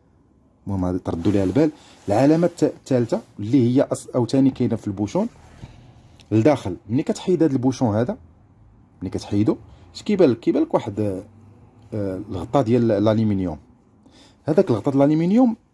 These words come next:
في، في المزوره دغيا كيتحل. كتهزو، كتكون واحد، واحد اللسان صغير هنا، كتهز هكا صافي كيتبعك دغيا كيتحل.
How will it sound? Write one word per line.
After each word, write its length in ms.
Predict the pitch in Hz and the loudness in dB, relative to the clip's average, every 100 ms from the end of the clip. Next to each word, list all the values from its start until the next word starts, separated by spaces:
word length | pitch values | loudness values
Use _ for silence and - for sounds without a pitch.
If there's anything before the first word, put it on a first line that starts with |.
| - | -20
في، 300 | - 143 131 - | -6 -4 -4 -8
في 140 | - | -2
المزوره 600 | 131 120 131 135 170 262 - _ _ _ | 0 2 2 4 2 2 -6 _ _ _
دغيا 300 | 117 101 151 | -8 -4 -2
كيتحل. 460 | 220 165 - 107 85 - _ _ _ _ _ | 0 -2 -6 -8 -8 -12 _ _ _ _ _
كتهزو، 380 | - 101 87 107 | -4 -4 -2 -2
كتكون 360 | 113 - 110 | -2 -2 -2
واحد، 560 | 107 - 92 104 95 92 - | -4 -6 -4 -2 -2 -6 -8
واحد 220 | 98 101 | -10 -4
اللسان 320 | 107 101 113 | -4 -2 -4
صغير 260 | 98 92 95 | -4 -4 -2
هنا، 200 | 113 269 - _ _ _ _ - | -2 -4 -10 _ _ _ _ -4
كتهز 380 | 127 120 101 | 0 0 0
هكا 200 | 127 - | -2 0
صافي 280 | - 143 - | -2 0 -2
كيتبعك 440 | - 113 - 92 - | -2 -4 -2 -6 -4
دغيا 320 | 98 127 120 | 0 2 2
كيتحل. 440 | - 107 - 85 | 0 -8 -8 -12